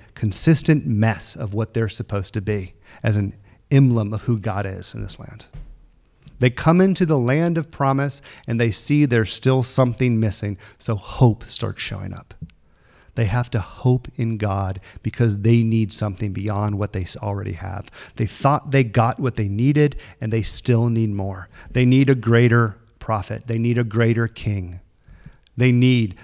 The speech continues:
that branch of Jesse to rise up. They are meant to be people who hope in God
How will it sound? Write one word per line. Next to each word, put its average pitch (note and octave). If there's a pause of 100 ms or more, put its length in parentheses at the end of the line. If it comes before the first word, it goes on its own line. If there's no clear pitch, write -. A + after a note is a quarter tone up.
that A#2+
branch G#2+
of G#2+
Jesse G#2
to A2
rise F#2
up. - (1300)
They B2
are C#3 (100)
meant C#3
to D3+
be C#3+
people B2
who A#2+
hope A2
in G#2+
God F2+